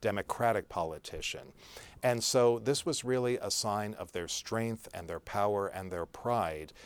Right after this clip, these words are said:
this humongous outdoor mass. And you did have, um, attendance sort of rising throughout the summer and peaking in September, and then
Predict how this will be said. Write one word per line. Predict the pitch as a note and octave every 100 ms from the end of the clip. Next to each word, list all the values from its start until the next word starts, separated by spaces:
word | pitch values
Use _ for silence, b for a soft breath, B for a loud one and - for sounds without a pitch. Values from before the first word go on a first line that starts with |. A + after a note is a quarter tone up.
| B -
this | A2+ G2+ -
humongous | G#2+ G#2 G#2+ A#2+ C3+ A2+ -
outdoor | - G2 - F#2+ F2
mass. | G2 F#2 D2 - - - _ B B B
And | - C3
you | B2+
did | A#2+ F3+ A3+
have, | - E3 C3+ A#2+ B B B -
um, | A2+ G2+ G2+ F#2+ F2+ - -
attendance | A2 - D3 C3+ A#2
sort | - C3+
of | G#2+
rising | G2 G2 A#2 C#3+ C3 G#2+
throughout | F#2 A2+ G#2+ -
the |
summer | - - C3 A2 F2
and | F2+
peaking | - F3 F3 B2+ G#2+
in | F#2+
September, | F#2 - - - D#3+ F#2 C#2+ D2 B B B
and | B2 B2
then | B2+ C#3+ C#3+